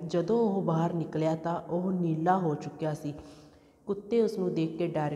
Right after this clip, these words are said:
ਗਏ। ਜਦੋਂ ਗਿੱਦੜ ਉਸ ਮੱਟ ਦੇ ਵਿੱਚੋਂ ਬਾਹਰ ਨਿਕਲਿਆ ਤਾਂ ਉਸ ਦਾ ਰੰਗ ਬਦਲ ਕੇ ਨੀਲਾ ਹੋ ਗਿਆ ਸੀ। Next, ਪਹਿਲਾ ਕੁੱਤਾ, "ਹੈ, ਹੈ, ਇਹ ਕੌਣ?" ਕੁੱਤੇ ਨੇ ਕਿਹਾ ਕਿ "ਇਹ ਕੌਣ ਹੈ?" ਦੂਸਰਾ ਕੁੱਤਾ ਬੋਲਿਆ,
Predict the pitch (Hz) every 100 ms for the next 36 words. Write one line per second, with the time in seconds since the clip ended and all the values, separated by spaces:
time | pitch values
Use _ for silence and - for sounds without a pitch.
0 | 147 147 147 - 156 170 185 180 170 165
1 | 170 175 175 175 170 170 202 180 160 156
2 | 170 156 156 160 165 160 160 156 175 170
3 | 170 - 170 160 151 160 190 - - -
4 | - 151 151 165 165 226 196 175 160 160
5 | 175 196 151 147 143 135 135 170 160 -
6 | - - - - - _ _ - - 165
7 | 156 - 165 - - - - - 196 220
8 | 214 165 - - 143 143 - - - 185
9 | 208 196 180 196 - 185 202 - 170 165
10 | 151 - - - 170 - - 202 202 -
11 | 175 165 165 208 175 208 208 - 202 220
12 | 175 151 131 - - - - 165 165 196
13 | 208 - - 170 160 156 151 156